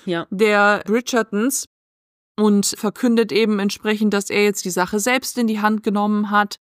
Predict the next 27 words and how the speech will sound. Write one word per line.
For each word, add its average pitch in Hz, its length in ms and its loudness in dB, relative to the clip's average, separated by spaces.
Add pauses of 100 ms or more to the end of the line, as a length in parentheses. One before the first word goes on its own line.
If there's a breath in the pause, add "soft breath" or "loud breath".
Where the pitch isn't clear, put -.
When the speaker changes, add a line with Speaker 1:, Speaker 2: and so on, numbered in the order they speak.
(260)
Speaker 2:
dass 202 480 0 (560)
er 202 360 2
in 202 140 2
drei 226 240 2
Tagen 254 460 0
heiraten 226 540 2
wird 208 280 2
und 208 180 -2
er 202 460 2 (300)
jetzt 208 260 0
auch 202 100 0
ohne 240 400 4
eine 214 200 0
Zustimmung 220 640 0
von 208 200 0
Anthony 214 520 2
und 196 400 0
Daphne 214 340 0
zu - 160 -8
brauchen, 190 480 0
sich 190 160 -6
jetzt - 260 -2
hier 226 180 2
die 190 140 -2
Erlaubnis 208 520 0
abgeholt 190 680 0
hat. 190 260 0